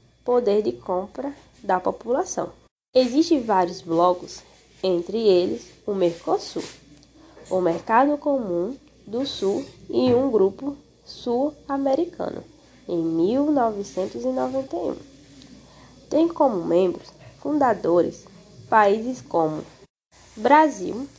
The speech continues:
Argentina, Paraguai, Uruguai. Esses blocos contam também com países associados, que são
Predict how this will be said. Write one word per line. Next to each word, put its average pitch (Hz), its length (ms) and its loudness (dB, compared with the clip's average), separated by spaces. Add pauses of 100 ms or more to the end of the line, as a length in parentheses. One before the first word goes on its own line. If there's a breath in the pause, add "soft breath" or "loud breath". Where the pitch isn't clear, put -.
(400)
Argentina, 247 960 -2 (320)
Paraguai, 214 720 2 (240)
Uruguai. 294 600 0 (680 loud breath)
Esses 339 360 4
blocos 240 400 2
contam 208 360 -6
também 214 500 -4
com 160 280 -6 (340)
países 208 680 2 (180)
associados, 208 760 -4 (520 loud breath)
que 226 240 -4
são 160 360 0